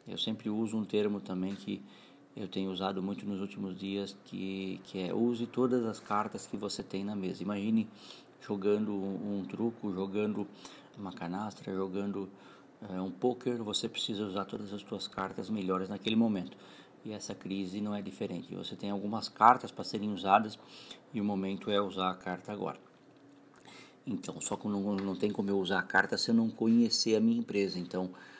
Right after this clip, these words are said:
esse momento é de autoconhecimento puro. Em qualquer momento, o, o, o número da empresa, a contabilidade, o seu balanço,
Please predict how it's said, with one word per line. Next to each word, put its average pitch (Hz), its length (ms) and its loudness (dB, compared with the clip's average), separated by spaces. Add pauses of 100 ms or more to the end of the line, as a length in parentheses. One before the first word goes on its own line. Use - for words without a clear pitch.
(140)
esse 104 240 -2
momento 92 460 -2
é - 20 -2
de 101 120 -2
autoconhecimento 104 920 -4
puro. 104 440 2 (460)
Em 107 60 -2
qualquer 110 380 10
momento, 104 540 4
o, 101 180 -2 (280)
o, 104 440 -6
o - 40 -10
número 117 420 8
da 107 120 0
empresa, 101 680 0 (520)
a 87 80 -8
contabilidade, 101 1080 4
o - 20 -14
seu 104 160 -2
balanço, 98 800 2